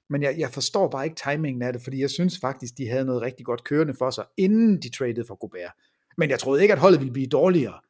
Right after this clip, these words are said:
Altså, jeg fatter ikke, at holdet er dårligere, end de er, end de var sidste år. Men det er de altså lige nu. Og, og det er, det er en katastrofe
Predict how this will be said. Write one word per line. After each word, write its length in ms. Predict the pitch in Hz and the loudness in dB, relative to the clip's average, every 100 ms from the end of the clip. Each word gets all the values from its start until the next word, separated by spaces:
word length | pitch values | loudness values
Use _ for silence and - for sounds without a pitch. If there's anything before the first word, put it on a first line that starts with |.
| _ _ _ | _ _ _
Altså, 120 | 113 120 | -10 -8
jeg 60 | |
fatter 300 | - 190 196 | 2 2 4
ikke, 300 | 143 165 170 | 4 2 2
at 80 | 151 | -4
holdet 280 | 147 143 123 | -2 -2 -4
er 80 | 120 | -4
dårligere, 520 | - 139 180 127 104 | 2 4 4 2 -4
end 100 | 107 | -8
de 100 | 110 | -8
er, 140 | 104 104 - | -8 -10 -14
end 120 | 113 | -12
de 80 | 113 | -10
var 100 | 104 | -10
sidste 320 | - 110 110 | -10 -10 -10
år. 220 | 90 - _ _ - | -10 -16 _ _ -10
Men 120 | 123 | 2
det 120 | 180 | 2
er 80 | 175 | 4
de 140 | 185 | 0
altså 160 | 127 135 | 0 -2
lige 200 | 131 156 | -4 -2
nu. 220 | 135 139 - _ _ _ _ | -2 -4 -8 _ _ _ _
Og, 100 | 123 123 | -10 -8
og 180 | 143 147 | -8 0
det 200 | 160 139 | 0 0
er, 200 | 123 113 | -2 0
det 140 | 165 | 2
er 40 | |
en 80 | 175 | 2
katastrofe 560 | 160 127 - 160 226 | 2 -2 2 4 4